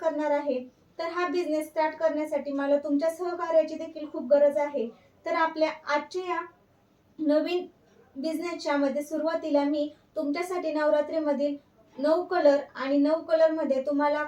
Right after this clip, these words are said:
खूप अशी छान सोबर, लाईट आणि चोपून बसणारी साडी म्हणजे बांधणी पॅटर्न मी घेऊन आलेले आहे. तर आपल्या सर्वात पहिले नवरात्रीचा कलर आहे तो पिवळा. तर हा कलर खूप छान असा लाईट, सोबर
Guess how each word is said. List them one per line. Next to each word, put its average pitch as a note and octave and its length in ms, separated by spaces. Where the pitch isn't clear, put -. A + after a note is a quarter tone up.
खूप F#4 280
अशी D#4 300
छान C#4+ 320
सोबर, C#4+ 540
लाईट C#4 400
आणि C4+ 260
चोपून D4+ 420
बसणारी D#4+ 400
साडी D4+ 320
म्हणजे C#4+ 260
बांधणी D#4+ 380
पॅटर्न D4+ 380
मी D#4+ 100
घेऊन E4 260
आलेले D4+ 300
आहे. C#4+ 300
तर E4 80
आपल्या F4+ 320
सर्वात F4 360
पहिले E4 280
नवरात्रीचा D#4 640
कलर D#4+ 360
आहे D#4 280
तो E4 180
पिवळा. D4 320
तर E4 120
हा F#4 260
कलर E4 320
खूप F4+ 280
छान E4+ 340
असा D#4 260
लाईट, D4 300
सोबर D4 380